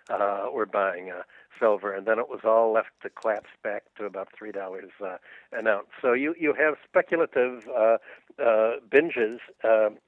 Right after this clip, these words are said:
in these. I, I, I don't think it, uh, that the governments should permit speculation in raw materials because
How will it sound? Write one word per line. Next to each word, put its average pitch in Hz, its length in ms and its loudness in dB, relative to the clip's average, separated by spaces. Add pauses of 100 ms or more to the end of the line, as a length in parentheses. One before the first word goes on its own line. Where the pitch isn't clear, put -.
in 117 220 -6
these. 110 280 -4
I, 127 140 4 (100)
I, 135 360 2
I - 20 8
don't 156 240 2
think 151 200 -6
it, 131 140 -6 (160)
uh, 117 220 2 (360)
that 131 140 -2 (140)
the 143 100 -2
governments 135 500 2 (240)
should 131 200 -6
permit 127 360 -4
speculation 101 720 -4 (140)
in 107 120 -8
raw 101 180 -2
materials 104 540 -6 (100)
because 113 380 0